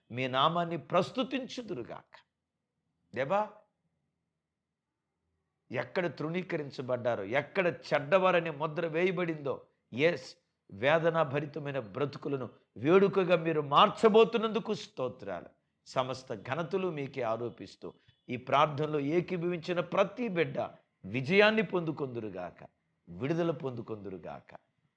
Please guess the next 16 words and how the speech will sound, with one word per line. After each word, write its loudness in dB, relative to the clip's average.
యేసు -4
నామం -6
పేరిట -8
ప్రార్థించి -8
పొంది -10
ఉన్నాం -12
తండ్రి. -4
తండ్రి -6
అయిన -6
దేవుని -8
ప్రేమ, -8
కుమారుడైన -2
యేసుక్రీస్తు -8
వారి -4
దివ్య -4
కృప, -8